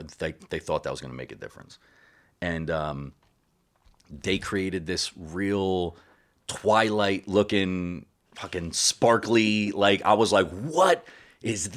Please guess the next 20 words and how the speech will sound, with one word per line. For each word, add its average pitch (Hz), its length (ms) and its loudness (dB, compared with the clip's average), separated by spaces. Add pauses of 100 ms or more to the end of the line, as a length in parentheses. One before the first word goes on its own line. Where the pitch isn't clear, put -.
that?" 160 380 4
Like, 113 240 4
he's 135 200 -2
drinking, 131 340 2
like, 110 180 0
a 104 60 2
martini 139 760 -2
with, 117 160 -2
like, 110 200 2
his 98 120 -4
pinky 156 480 0
out. 127 360 4
Like, 107 260 -4
they, 107 360 -4
they 104 140 -4
took - 300 -6
the 113 80 -4
character 104 540 0
and, 85 260 -8
th-, 95 140 -4